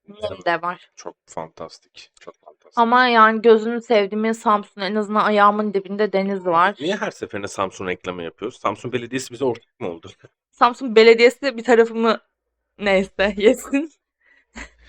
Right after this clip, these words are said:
Speaker 1: Ee,
Speaker 2: Niye?
Speaker 1: yani,
Speaker 2: Ne, ne oldu?
Speaker 1: e, belli bir değişiklik olmadığı sürece Samsun Belediyesi'nin reklamını asla yapmayacağım.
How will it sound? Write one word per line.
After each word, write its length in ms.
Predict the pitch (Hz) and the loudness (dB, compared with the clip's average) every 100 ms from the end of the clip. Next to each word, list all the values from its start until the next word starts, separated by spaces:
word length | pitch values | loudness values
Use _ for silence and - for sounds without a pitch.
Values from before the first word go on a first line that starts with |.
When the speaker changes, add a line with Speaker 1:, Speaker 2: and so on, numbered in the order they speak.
| _ _ _ | _ _ _
Speaker 1:
Ee, 420 | 190 208 202 208 311 349 - - | -6 -4 -2 -2 0 0 0 -4
Speaker 2:
Niye? 360 | 220 120 104 131 | -4 -2 0 0
Speaker 1:
yani, 340 | 226 220 226 - | 2 4 2 -2
Speaker 2:
Ne, 180 | 113 | -6
ne 40 | 120 | -2
oldu? 200 | 139 - - | -2 -2 -2
Speaker 1:
e, 300 | 196 196 185 - _ _ _ _ - | -2 -2 -6 -12 _ _ _ _ 0
belli 300 | 277 277 247 | 2 2 -2
bir 160 | 247 233 | -2 2
değişiklik 500 | 254 254 269 269 - | 4 2 -4 0 6
olmadığı 440 | 247 240 226 233 | 6 6 2 0
sürece 300 | 240 240 269 | 2 2 2
Samsun 400 | - 233 233 233 | 2 2 2 2
Belediyesi'nin 600 | 208 226 226 233 233 226 | 4 6 6 4 0 -2
reklamını 460 | 220 214 208 220 226 | -2 -2 -4 -2 -2
asla 360 | 226 - 214 | -2 0 2
yapmayacağım. 720 | 214 214 - 170 180 185 202 | 4 4 2 -12 -8 -2 -2